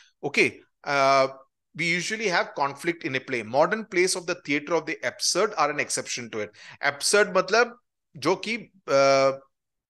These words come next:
रिडिकुलस है, नॉनसेंसिकल है, तो उसमें कॉन्फ्लिक्ट नहीं होता है। कि दो लोग आके बकवास कर रहे हैं, तो उसमें कॉन्फ्लिक्ट नहीं होगा, लेकिन normally ड्रामा में कॉन्फ्लिक्ट होना चाहिए। जैसे even मूवीज में,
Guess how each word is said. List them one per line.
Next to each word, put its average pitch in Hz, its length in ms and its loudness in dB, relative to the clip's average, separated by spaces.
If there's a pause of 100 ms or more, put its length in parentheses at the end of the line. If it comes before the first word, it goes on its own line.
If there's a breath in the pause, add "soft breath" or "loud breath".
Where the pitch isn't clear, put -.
(180)
रिडिकुलस 165 640 0
है, 175 200 2
नॉनसेंसिकल 139 720 -2
है, 98 180 -10 (260 soft breath)
तो 180 80 4
उसमें 180 400 0
कॉन्फ्लिक्ट 175 520 0
नहीं 139 140 -2
होता 113 240 -6
है। 90 220 -12 (420 soft breath)
कि 139 100 -4
दो 139 240 6
लोग 180 240 6
आके 180 240 4
बकवास 147 500 2
कर 170 160 4
रहे 175 120 4
हैं, 190 120 0
तो 208 140 -4
उसमें 190 300 -2
कॉन्फ्लिक्ट 175 480 0
नहीं 147 160 0
होगा, 110 240 -4
लेकिन 135 360 -2
normally 156 500 2
ड्रामा 139 460 -2
में 202 260 -4 (320)
कॉन्फ्लिक्ट 139 400 -2
होना 135 140 -2
चाहिए। 120 220 -4
जैसे 190 240 -4
even 180 180 -4
मूवीज 185 520 -4
में, 143 80 -4